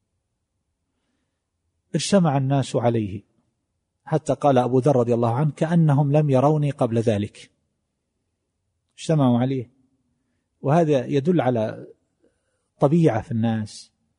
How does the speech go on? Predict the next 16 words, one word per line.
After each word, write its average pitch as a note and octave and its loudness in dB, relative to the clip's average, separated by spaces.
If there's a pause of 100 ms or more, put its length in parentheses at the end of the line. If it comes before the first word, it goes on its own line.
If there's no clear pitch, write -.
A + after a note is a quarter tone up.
(1000)
وهي D#3 2
أن D3 0
من C#3 0 (240)
يقع D#3+ 2
بينه C3+ 2
وبين C3 2
السلطان B2 -2
شيء D3+ -2
من C3+ -2
المناوئة B2 0 (140)
أو B2+ 2
الاحتكاك، C3+ -8 (760)
الناس D#3+ 2 (1080)
لربما C#3 2
أقبلوا B2 0
عليه B2 -2